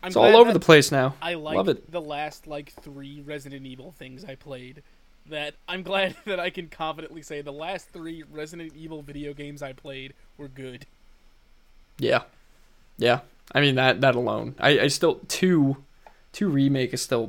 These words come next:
Speaker 1: That was
Speaker 2: my
Speaker 1: our,
Speaker 2: top
Speaker 1: our
Speaker 2: game
Speaker 1: game
Speaker 2: of the
Speaker 1: of
Speaker 2: past.
Speaker 1: the year that year.
Speaker 2: That was my game of the year. A remake.
Speaker 1: It was
Speaker 2: And it was
Speaker 1: so
Speaker 2: done so well.
Speaker 1: fucking good.
Speaker 2: Yeah, so good.
Speaker 1: Three, not
Speaker 2: Um,
Speaker 1: quite as
Speaker 2: s-
Speaker 1: good, but I don't think that was a problem with the production. I just think I don't like three anywhere near as much as I like Resident Evil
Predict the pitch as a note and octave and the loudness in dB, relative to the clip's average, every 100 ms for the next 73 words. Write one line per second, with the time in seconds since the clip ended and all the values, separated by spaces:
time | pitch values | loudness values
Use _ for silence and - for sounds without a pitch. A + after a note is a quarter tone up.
0 | C#3+ D#3+ G#3+ - - - A2+ E3 A#2+ A#2+ | -8 -10 -6 -6 -6 -6 -6 -6 -6 -4
1 | A2+ - A2 G#2+ - - C3+ B2+ B2+ B2+ | -4 -4 -4 -4 -4 -8 -12 -16 -16 -18
2 | A#2+ - - - D3 E3 F3+ E3+ D#3 D#3+ | -20 -20 -20 2 8 8 8 6 8 6
3 | D#3 D#3 E3 E3+ D3+ D3 C#3+ C#3+ - - | 6 6 6 6 6 6 4 0 -10 -20
4 | _ - D#3+ F3 F3+ D#3+ C#3 - - - | _ 2 6 8 10 8 6 0 -16 -20
5 | E3 - D#3 D3+ F#3+ F3 E3+ - F3 F3 | -12 2 6 6 10 10 10 10 12 12
6 | F3 D#3+ D3 - F#3 - F3+ D#3+ C#3+ C#3+ | 12 10 8 2 -16 -16 -16 -16 -14 -14
7 | B2+ - - _ _ _ _ - - - | -16 -20 -20 _ _ _ _ -20 -10 0
8 | D3+ C#3+ - _ - - E3 C3+ B2 - | 0 0 -10 _ 0 6 6 6 2 0
9 | - _ - _ - A3+ B3+ C3+ C3 B2+ | -18 _ -20 _ -14 -12 0 6 8 8
10 | B2 - F#3+ D#3+ F#3 E3 D3+ F3+ G#3+ G#3 | 6 0 -6 -6 -8 -8 -10 -10 -12 -14
11 | F3+ E3+ F3 D3+ C#3+ D#3+ D#3+ D#3+ D3 C#3 | -12 -12 -12 -14 -12 -12 -12 -14 -18 -16
12 | C#3 D3 - A3 A3+ - - - F3+ A3 | -14 -14 -14 -18 -18 -20 -14 -10 -8 -10
13 | B3+ A3 F3+ C3+ E3 D#3+ E3 E3+ - - | -12 -12 -12 -10 -12 -10 -10 -12 -12 -14
14 | E3+ E3 C#3 D3 D3 D3+ C#3+ D3 D#3 D3+ | -8 -8 -8 -10 -8 -10 -10 -10 -10 -10
15 | D#3 D3+ C#3 C#3+ C#3 C#3 D3+ D3 C#3 C3+ | -10 -12 -12 -10 -10 -10 -10 -12 -12 -16